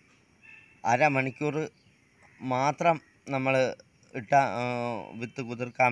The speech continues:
വെച്ചാൽ മതി. ചൂട് സമയമാണെങ്കിൽ ഒരു മണിക്കൂർ വെച്ചേക്കുക. അപ്പോഴത്തേക്കും വിത്തുകൾ കുതിരും. എന്നിട്ട് ഈ വിത്തുകളെ നമ്മളെടുത്ത് ഒരു, ആ, കോട്ടൺ തുണിയിലോ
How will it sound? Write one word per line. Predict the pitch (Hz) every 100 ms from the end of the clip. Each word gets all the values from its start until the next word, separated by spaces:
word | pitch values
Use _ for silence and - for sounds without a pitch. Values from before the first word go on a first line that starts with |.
| 113
വെച്ചാൽ | - 120 110
മതി. | 104 156 _ _ _ _ _ - - _ _ _ _ _ -
ചൂട് | 139 151 185 180 151
സമയമാണെങ്കിൽ | 147 151 139 127 147 147 131 175 - 139
ഒരു | 135 127
മണിക്കൂർ | 120 120 117 107
വെച്ചേക്കുക. | 90 104 85 92 85 _ _ _ _ _ -
അപ്പോഴത്തേക്കും | 120 143 143 147 143
വിത്തുകൾ | 113 139 131 107
കുതിരും. | 107 92 98 - 120
എന്നിട്ട് | 135 139 135 123
ഈ | 139 123
വിത്തുകളെ | - 131 123 123
നമ്മളെടുത്ത് | 113 120 113 107 - 160 - - - _ -
ഒരു, | 117 120 113 - _ _ _ _ _ 52 64
ആ, | 95 117 117 113 107 101 -
കോട്ടൺ | 120 117 131 117
തുണിയിലോ | 117 120 120